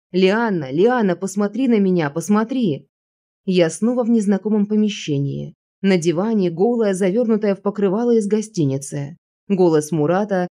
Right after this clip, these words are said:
он опускается на корточки рядом. Я так рада его видеть, может быть, в последний раз.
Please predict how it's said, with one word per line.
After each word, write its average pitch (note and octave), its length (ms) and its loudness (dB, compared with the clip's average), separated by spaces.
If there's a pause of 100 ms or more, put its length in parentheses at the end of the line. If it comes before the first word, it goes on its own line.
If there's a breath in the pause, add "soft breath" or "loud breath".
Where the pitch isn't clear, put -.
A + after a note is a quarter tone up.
(200)
он G3 160 4
опускается G3 640 -2
на F3 140 2
корточки G3 520 -2
рядом. F#3 400 0
Я E3+ 140 2
так A#3 200 -6
рада A#3 340 0
его G#3 260 2
видеть, G3+ 400 0 (260)
может A3 300 2
быть, G#3+ 140 -4
в - 40 -20
последний A3 540 0
раз. D3+ 420 -8